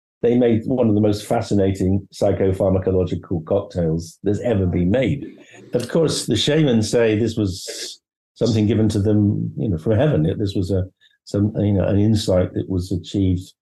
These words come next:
through, you know, getting in touch with their gods. And how it arrived, one doesn't know. But what, what, what it is, it's a, it's a cocktail of two separate plants which are brewed together.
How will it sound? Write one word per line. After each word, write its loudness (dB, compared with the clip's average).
through, 0
you -2
know, -6
getting 2
in 2
touch -4
with 2
their 2
gods. 0
And -2
how 0
it 2
arrived, 2
one 2
doesn't 2
know. 4
But 0
what, 0
what, -2
what 0
it 0
is, -2
it's -8
a, -6
it's -12
a -6
cocktail -4
of -6
two 0
separate -2
plants -4
which 0
are 2
brewed 2
together. 0